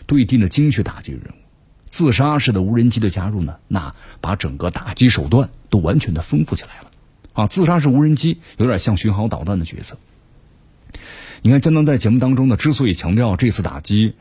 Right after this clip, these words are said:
库尔德武装是伊朗版的外科手术禁区打击行动，就是因为呢，独具伊朗的特色啊。举个例子，比如说捕食者无人机，广泛的装备美军之前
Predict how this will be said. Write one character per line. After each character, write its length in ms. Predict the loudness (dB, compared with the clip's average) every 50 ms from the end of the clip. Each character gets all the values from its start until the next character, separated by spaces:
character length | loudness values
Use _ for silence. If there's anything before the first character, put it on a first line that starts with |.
| -20 -20 -16
库 160 | -8 -4 -2 0
尔 180 | 0 -2 -2
德 280 | -2 -2 0 2 2 2
武 180 | 2 0 -2 -4
装 320 | -6 -4 -2 -2 -2 -4 -4 -10 _ -10
是 160 | -2 0 2
伊 100 | 2 4
朗 180 | 2 2 2 0
版 180 | 0 0 -4
的 80 | -4 -4
外 180 | -2 -2 -2 -2
科 140 | -2 -2
手 180 | -2 -2 -4 -10
术 160 | -12 -12 -6
禁 140 | 0 0 0
区 80 | 0 0
打 180 | -6 -8 -12
击 100 | -10 -12
行 200 | -10 -12 -12 -16 -16
动， 120 | -20 -20 _ _ _ _ _ -6
就 200 | -2 0 2 4
是 140 | 6 6
因 160 | 6 6 6 6
为 80 | 4
呢， 160 | 2 0 -2 -8 _ _ _ _ _
独 200 | -2 0 2 2
具 220 | 2 2 0 -2 -2 -6 _ _ _ _ _ _ _ _
伊 100 | 0 2
朗 200 | 2 0 0 -4
的 80 | -14 -16
特 180 | -14 -14 -14 -14
色 140 | -14 -16 -18 -20 -20 _ _ -20 -20 _ _ _ -20
啊。 100 | -20 -20 _ _ -20 -20 -20 _ _ _ _ -12 -4
举 140 | -2 2
个 60 | 2 4
例 120 | 4 4
子， 120 | 2 2
比 100 | 2 2
如 80 | 2 4
说 260 | 4 4 2 2 0 -4 -18 _ -20 _ _ _ _ _ -2
捕 140 | 0 2 2
食 180 | 4 4 2
者 180 | 2 2 2 2
无 120 | 2 2 2
人 140 | 2 2
机， 220 | 2 0 -2 -4 -4 -10 _ _ _ _ _ _ _ _ _ _ _ 0
广 260 | 2 4 4 4 2
泛 260 | 2 0 0 0 2
的 80 | 0 0
装 260 | -2 -2 -4 -2 -2
备 120 | -2 -2
美 160 | -4 -4 -6
军 160 | -8 -8 -10 -6
之 140 | -6 -6
前 320 | -6 -4 -4 -4 -4 -4